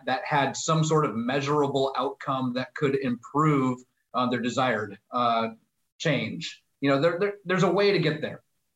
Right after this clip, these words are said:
Uh, I just laughed because you're bringing this up. Today, I read a tweet. Seattle Police Department. It's, it reads, "Man injured by crossbow at the eight hundred block of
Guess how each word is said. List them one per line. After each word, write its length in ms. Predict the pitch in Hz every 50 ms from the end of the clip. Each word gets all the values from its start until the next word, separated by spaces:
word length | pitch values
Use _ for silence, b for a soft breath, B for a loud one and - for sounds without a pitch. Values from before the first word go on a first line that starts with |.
| _ _ -
Uh, 240 | 143 143 143 143 139 147
I 100 | 147 165
just 240 | 170 185 175 160 -
laughed 340 | 160 151 151 151 151 - -
because 360 | 139 160 156 139 131 - - -
you're 140 | - 139 143
bringing 220 | 143 151 143 143 143
this 160 | 139 139 147
up. 300 | 143 139 139 139 139 - -
Today, 300 | - 160 165 165 165 160
I 160 | 160 - - 143
read 180 | 151 147 135
a 100 | 123 -
tweet. 380 | - - 165 151 - - - - _ _ _ _
Seattle 340 | - - 160 160 165 165 156
Police 280 | 156 160 165 160 156 -
Department. 500 | 156 143 - 139 123 120 113 101 101 - _ _ _ _ _ -
It's, 200 | 113 113 - - -
it 120 | 143 127
reads, 480 | 131 147 147 147 143 147 143 - - _ _ _ _ _ _
"Man 380 | - 104 123 147 170 190 196 190
injured 540 | 175 170 170 175 160 165 170 165 160 147 -
by 160 | 147 135 127
crossbow 1000 | - - - - 180 180 185 180 - - 131 120 147 127 107 104 101 98 101 - _ _ _ _ _ -
at 140 | 117 120 -
the 120 | 139 139
eight 120 | 156 160 160
hundred 320 | 160 165 160 151 139 -
block 340 | - 131 135 135 131 131 -
of 100 | 123